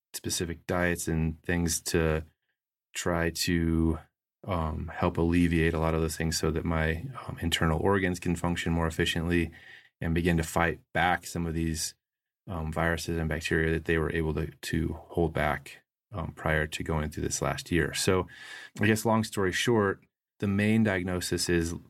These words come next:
Lyme disease with mold toxicity and, um, some underlying co-infections, um, whether it's Epstein-Barr, covid, those sorts of things.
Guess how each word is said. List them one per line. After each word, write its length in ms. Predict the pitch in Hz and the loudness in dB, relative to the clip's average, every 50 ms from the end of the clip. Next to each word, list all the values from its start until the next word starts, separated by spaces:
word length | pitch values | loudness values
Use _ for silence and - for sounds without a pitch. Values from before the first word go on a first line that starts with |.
| _ _ _ | _ _ _
Lyme 240 | 95 92 92 92 92 | 0 0 2 2 0
disease 580 | 87 85 80 82 82 82 82 82 80 82 - - - - - - _ _ _ _ _ | 0 -2 -2 0 0 0 0 0 -2 -4 -8 -12 -18 -20 -20 -20 _ _ _ _ _
with 480 | - 95 87 87 85 85 - - - _ _ _ _ | -2 0 2 2 0 0 -4 -10 -18 _ _ _ _
mold 340 | - 131 110 98 95 101 - | -4 -2 0 0 0 0 0
toxicity 800 | - 92 90 90 - - 87 82 - 90 82 85 82 82 82 82 - | 0 0 0 0 0 -2 -2 0 -2 -2 0 2 2 2 2 2 0
and, 380 | 85 82 82 82 82 82 80 - - - | 0 0 0 0 0 -2 -4 -6 -6 -4
um, 360 | 90 87 82 80 78 78 76 - | -2 -2 0 -2 -2 -4 -4 -6
some 200 | - - 95 87 | -4 -2 0 2
underlying 400 | 90 87 87 85 85 80 80 80 | 2 2 2 4 2 2 0 0
co-infections, 880 | - - 80 78 73 73 - - - - - - 78 78 78 - - - - - | 0 0 0 0 0 -2 -4 -4 -6 -4 -6 -4 -4 -4 -4 -6 -8 -10 -8 -6
um, 240 | 85 82 80 80 | -4 -2 -2 -2
whether 180 | 82 80 82 82 | -2 0 0 -2
it's 120 | 80 80 | -2 0
Epstein-Barr, 540 | - 87 85 - - 92 90 85 85 80 80 | -2 -2 -2 -2 0 0 2 4 4 2 2
covid, 420 | 78 - 85 80 78 78 80 80 76 | 0 0 0 0 2 2 0 0 0
those 160 | 82 80 78 | 0 0 0
sorts 220 | - - 78 - | -2 -4 -4 -4
of 80 | 82 80 | -2 0
things. 320 | - 90 82 80 80 - | 2 2 2 0 -2 -6